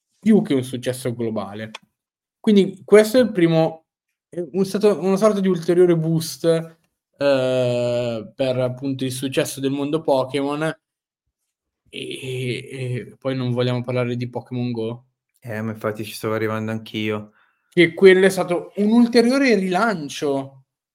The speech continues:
Speaker 1: perché comunque, cioè, si sarebbe potuto appiattire un progetto del genere,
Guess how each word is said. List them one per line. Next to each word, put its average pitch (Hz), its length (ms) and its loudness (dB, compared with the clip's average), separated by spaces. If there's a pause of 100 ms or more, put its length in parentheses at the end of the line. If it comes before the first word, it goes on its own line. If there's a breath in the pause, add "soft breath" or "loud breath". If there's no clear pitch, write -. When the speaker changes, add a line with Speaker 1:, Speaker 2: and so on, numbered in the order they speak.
(460)
Speaker 1:
perché 196 260 0
comunque, 226 720 2
cioè, 165 220 -2
si 165 160 -12
sarebbe 190 320 -2
potuto 196 600 2
appiattire 180 800 0
un 156 180 -2
progetto 143 580 -4
del 131 240 0
genere, 127 680 -4